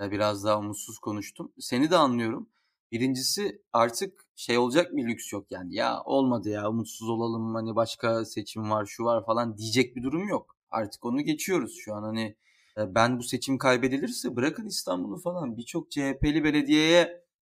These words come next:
kayyum atanacağını düşünüyorum. Yani böyle hiç aklınıza gelmeyecek belediyelere. Belki de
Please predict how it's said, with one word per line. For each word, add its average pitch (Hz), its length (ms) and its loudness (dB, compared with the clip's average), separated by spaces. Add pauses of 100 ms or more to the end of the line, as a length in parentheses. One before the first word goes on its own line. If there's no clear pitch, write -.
kayyum 120 420 2
atanacağını 110 640 -2
düşünüyorum. 104 460 -6
Yani 107 280 -2
böyle 120 100 2
hiç 131 120 -2
aklınıza 131 440 0
gelmeyecek 131 640 0
belediyelere. 98 600 -8
Belki 110 320 -4
de 120 220 2